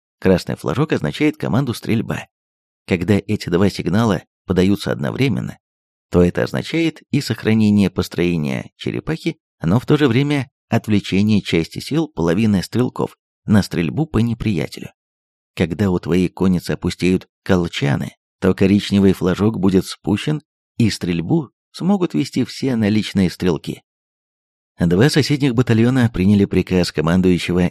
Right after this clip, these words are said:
и аналогичным образом отсигналили ответно. Первые две шеренги пикинеров, выставив вперед щиты и копья, рухнули на колени.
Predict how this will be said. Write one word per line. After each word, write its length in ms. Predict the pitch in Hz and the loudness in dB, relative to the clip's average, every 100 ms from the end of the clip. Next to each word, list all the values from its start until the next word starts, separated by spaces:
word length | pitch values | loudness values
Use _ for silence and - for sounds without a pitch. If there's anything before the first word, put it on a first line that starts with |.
| - | -2
и 120 | 127 | -2
аналогичным 720 | 120 110 101 98 156 - 107 | 2 4 4 2 -4 -2 -2
образом 440 | - 147 135 131 110 | -2 -2 0 0 -2
отсигналили 760 | - 110 - 95 95 123 113 113 | -2 -4 -2 0 0 0 0 0
ответно. 640 | - 92 69 65 - 53 - _ _ _ _ _ _ | -2 -6 -4 -6 -6 -16 -18 _ _ _ _ _ _
Первые 460 | 104 98 90 90 82 | 4 4 4 0 2
две 180 | 92 | 2
шеренги 400 | 90 82 95 92 | 0 0 2 2
пикинеров, 640 | 87 85 - 92 117 - - _ _ _ _ - | -2 -4 -4 -2 -2 -4 -16 _ _ _ _ -4
выставив 540 | 82 107 - 92 85 | 2 2 2 -2 -2
вперед 320 | - 90 104 | -2 2 2
щиты 380 | - 87 - 90 | 2 -4 0 0
и 40 | |
копья, 500 | - - - 139 123 - _ _ _ - | 0 -2 -2 -2 -4 -8 _ _ _ -6
рухнули 500 | 87 104 - 104 92 | 0 0 2 2 4
на 120 | 87 | 2
колени. 440 | 78 71 65 62 | -2 -4 -6 -10